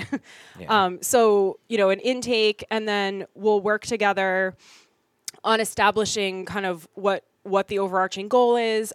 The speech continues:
Speaker 1: I like to understand people's why, right? Like, I talked to you a little bit about my
Speaker 2: Mm-hmm.
Speaker 1: why. Like, I wanna
Speaker 2: Yeah.
Speaker 1: under-, I, I think that's an important part of this process too, is to allow people to understand how this connects to something deeper,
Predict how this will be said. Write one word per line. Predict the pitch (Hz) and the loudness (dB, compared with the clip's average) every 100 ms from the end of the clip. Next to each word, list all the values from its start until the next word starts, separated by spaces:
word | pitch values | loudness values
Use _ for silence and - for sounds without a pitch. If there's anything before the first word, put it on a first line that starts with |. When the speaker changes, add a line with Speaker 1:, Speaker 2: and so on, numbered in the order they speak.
| - | -2
Speaker 1:
I | 220 | 0
like | 277 294 | 0 -2
to | 254 | -4
understand | 254 247 233 226 | -6 -6 -8 -8
people's | 214 208 196 | -8 -6 -6
why, | 165 165 170 220 285 | -6 -4 -4 -4 -4
right? | 202 208 190 | -4 -4 -6
Like, | 185 | -6
I | 170 165 _ | -6 -8 _
talked | - 175 - | -8 -8 -6
to | 190 | -6
you | |
a | |
little | 180 180 | -4 -4
bit | 180 | -2
about | 170 175 | -2 0
my | 185 | 0
Speaker 2:
Mm-hmm. | 262 | 4
Speaker 1:
why. | 277 269 | 4 4
Like, | 233 185 | 2 0
I | 190 | 2
wanna | 226 220 | 4 2
Speaker 2:
Yeah. | |
Speaker 1:
under-, | 208 220 - | 0 -2 -2
I, | 196 - | -2 -2
I | 202 | -4
think | 208 208 | -2 0
that's | 196 226 | 0 0
an | 208 | -6
important | 185 208 151 175 | -6 -6 -6 -6
part | 180 180 | -6 -4
of | |
this | 180 - | -6 -6
process | 170 165 165 - | -6 -6 -10 -10
too, | - 175 | -8 -6
is | 214 175 | -6 -6
to | - 180 165 - - _ _ _ _ _ - | -8 -8 -10 -12 -20 _ _ _ _ _ -4
allow | 226 208 220 | 2 4 4
people | 240 226 | 2 -2
to | 208 | 0
understand | 185 202 - 202 185 | -2 -4 -6 -6 -6
how | 175 180 | -4 -4
this | 196 - | -6 -10
connects | - 190 156 - - 185 | -14 -10 -10 -10 -10 -10
to | |
something | - 180 170 170 | -10 -10 -10 -12
deeper, | 160 151 190 220 262 | -14 -8 -4 -2 -4